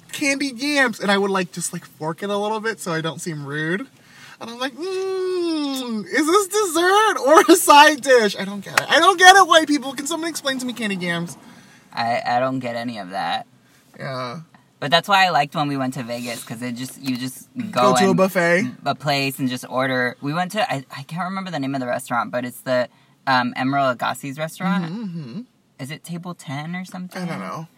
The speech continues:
Speaker 2: I don't know. We went to that restaurant. It was really fun. The only thing I regretted is that I shouldn't have ordered the actual, like, Thanksgiving meal. I should have just ordered something off the menu.
Speaker 1: Like a s-, like, Italian food or
Speaker 2: Just
Speaker 1: steak?
Speaker 2: something, like, good off the menu instead of, like, the traditional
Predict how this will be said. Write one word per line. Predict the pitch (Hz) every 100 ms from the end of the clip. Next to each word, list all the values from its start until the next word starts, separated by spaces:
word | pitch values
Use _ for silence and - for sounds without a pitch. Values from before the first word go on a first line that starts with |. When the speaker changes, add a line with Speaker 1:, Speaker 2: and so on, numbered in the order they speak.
| _ _
Speaker 2:
I | - 147
don't | 123
know. | 117
We | 131
went | 160 175
to |
that | 151 127
restaurant. | 123 120 123 117 117
It |
was | 135 143
really | 170
fun. | 151 127 120 117 151
The |
only | 185 233
thing | 233 202
I |
regretted | 175 143 135 143 143
is | 127
that | 127
I | 127
shouldn't | 127 180 180
have | 127
ordered | 123 131 123
the |
actual, | - - - 127
like, | 117 110
Thanksgiving | 127 123 - 120 120
meal. | 120 - -
I | -
should | 180
have | 135
just | 120 -
ordered | 123 123 113
something | 117 113
off | 110 -
the | 107
menu. | 107 110 101
Speaker 1:
Like | 165
a |
s-, | 147 - -
like, | 180 165
Italian | 160 160 175 180
food | 180 180 170
or | 143
Speaker 2:
Just | 165
Speaker 1:
steak? | 165 170
Speaker 2:
something, | 190 220 240 175 349 -
like, | - 131 113
good | 113 143 147
off | - -
the | 127
menu | 117 120 120 107 104 - -
instead | 123 - 127
of, | 123
like, | 120 117 - _ -
the | 120 117 113
traditional | - 120 120 - 123 117 104 110